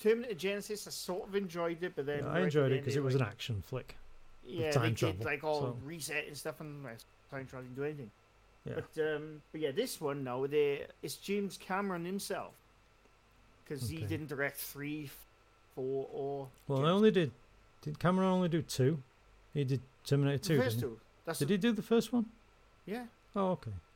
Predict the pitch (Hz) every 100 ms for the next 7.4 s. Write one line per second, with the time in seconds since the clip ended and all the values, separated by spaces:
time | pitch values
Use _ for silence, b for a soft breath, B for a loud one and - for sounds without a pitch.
0 | _ _ _ - 233 233 226 208 185 170
1 | 151 196 185 196 190 214 220 180 196 202
2 | 170 165 131 - 160 190 220 196 147 156
3 | 160 151 143 139 143 151 143 - - 143
4 | 143 151 135 143 143 214 214 180 165 160
5 | 156 147 135 117 135 131 131 117 123 123
6 | 107 127 - 127 127 113 110 120 110 -
7 | - - - 139